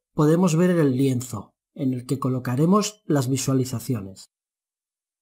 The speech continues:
Y en la zona derecha encontramos los paneles, que sirven para aplicar filtros, escoger los gráficos y manejar los datos que tenemos cargados en el modelo. En la pestaña Archivo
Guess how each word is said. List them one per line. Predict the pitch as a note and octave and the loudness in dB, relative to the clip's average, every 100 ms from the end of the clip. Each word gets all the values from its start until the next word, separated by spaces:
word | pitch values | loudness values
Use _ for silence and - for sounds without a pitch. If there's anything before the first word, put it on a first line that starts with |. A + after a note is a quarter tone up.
| _ _ _ _ _ _ - | _ _ _ _ _ _ -2
Y | D3+ | 2
en | C#3 | 2
la | C3 | 0
zona | - G#3+ F#3+ | 0 2 2
derecha | F3 G3 F#3+ E3+ G3 - _ _ | 4 2 2 0 0 -4 _ _
encontramos | D3+ C3 C3+ B2+ B2+ F#3 F#3+ G3 | -4 -2 -2 -2 0 4 4 4
los | G#3 - | 2 0
paneles, | D3 B2+ A#2+ G#2 G2+ - _ _ - | 0 -2 -2 -6 -12 -18 _ _ -6
que | B2+ | -4
sirven | - F3 E3 F3+ G#3+ | 0 0 2 2 2
para | G#3 C3+ | 0 -2
aplicar | A#2+ B2+ B2+ A#2+ | -2 -4 -4 -4
filtros, | G3+ G#3 G3+ G#3 G#3+ - - | 0 -2 0 0 0 -6 -6
escoger | C#3+ - C3 - D#3+ B2 | -6 -4 -6 -2 -2 -2
los | C3+ D3 | -2 0
gráficos | G3 G3 G#3 G3+ G#3+ G#3 _ _ _ - | 0 0 -2 -2 -2 -4 _ _ _ -2
y | F#3+ | 2
manejar | F#3 F3 D#3 D3 | 4 2 0 -2
los | C3+ C3+ | -2 0
datos | F3 F#3+ G#3+ G#3 | 0 0 0 -4
que | - D#3+ | -4 -2
tenemos | C#3 D3+ E3 D#3+ | 0 0 0 -2
cargados | D3+ C#3+ F3 F#3 E3+ | -4 0 0 0 0
en | C#3+ | 0
el | B2+ | 0
modelo. | A#2 A2+ G2+ F#2+ _ _ _ _ _ _ _ _ _ _ _ _ _ _ _ _ _ _ _ _ _ _ _ - | -2 -6 -10 -14 _ _ _ _ _ _ _ _ _ _ _ _ _ _ _ _ _ _ _ _ _ _ _ -4
En | D3+ D3+ | 0 0
la | D3 | 0
pestaña | C#3 - G#3+ A#3 F#3+ | -2 0 2 4 2
Archivo | - - F#3+ E3 F#3 - | 0 4 4 4 0 -6